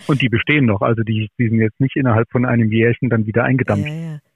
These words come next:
Speaker 2: Wann,
Speaker 1: Die
Speaker 2: wann,
Speaker 1: halten
Speaker 2: wann
Speaker 1: sich
Speaker 2: ist
Speaker 1: schon
Speaker 2: denn
Speaker 1: eine
Speaker 2: das
Speaker 1: Weile.
Speaker 2: losgegangen? Erzähl mal, seit, seit wann gibt's denn das Top und wie ist das so insgesamt vom
Speaker 1: Das
Speaker 2: Ablauf?
Speaker 1: Top, das ging los, lass überlegen, wann hatten wir denn? Zwei-, zwanzig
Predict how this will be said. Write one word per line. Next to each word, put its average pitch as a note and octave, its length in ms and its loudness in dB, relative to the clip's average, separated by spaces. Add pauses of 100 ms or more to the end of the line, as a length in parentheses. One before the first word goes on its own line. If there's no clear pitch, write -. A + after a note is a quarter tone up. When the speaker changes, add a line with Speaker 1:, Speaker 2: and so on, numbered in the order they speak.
(440)
Speaker 2:
Wann, G3 160 -6
Speaker 1:
Die - 60 -2
Speaker 2:
wann, - 40 0
Speaker 1:
halten - 180 0
Speaker 2:
wann B3+ 100 0
Speaker 1:
sich - 80 -4
Speaker 2:
ist - 40 -8
Speaker 1:
schon - 80 -2
Speaker 2:
denn - 60 2
Speaker 1:
eine - 100 -2
Speaker 2:
das - 20 -6
Speaker 1:
Weile. D#4+ 120 0
Speaker 2:
losgegangen? D#3+ 500 -4
Erzähl D4+ 320 -10
mal, C#3+ 240 -6
seit, F#3+ 220 -6
seit A3+ 240 -6
wann B3 180 -6
gibt's - 240 -12
denn G#3+ 80 -8
das D#3 220 -10
Top D3 200 -12
und F3 160 -12
wie G3 120 -10
ist A3 140 -12
das A3 200 -10
so F#3+ 180 -6
insgesamt F3 600 -10
vom D3 200 -12
Speaker 1:
Das - 120 -8
Speaker 2:
Ablauf? A2+ 540 -6
Speaker 1:
Top, - 240 -2 (280)
das A#2 200 0 (140)
ging A#2+ 260 0
los, A2+ 480 0 (360)
lass A#2+ 280 -2
überlegen, B2+ 600 0
wann A2+ 220 -2
hatten A#2 300 -2
wir A#2 60 -2
denn? A2+ 260 0
Zwei-, B2+ 160 0 (240)
zwanzig C3 300 -2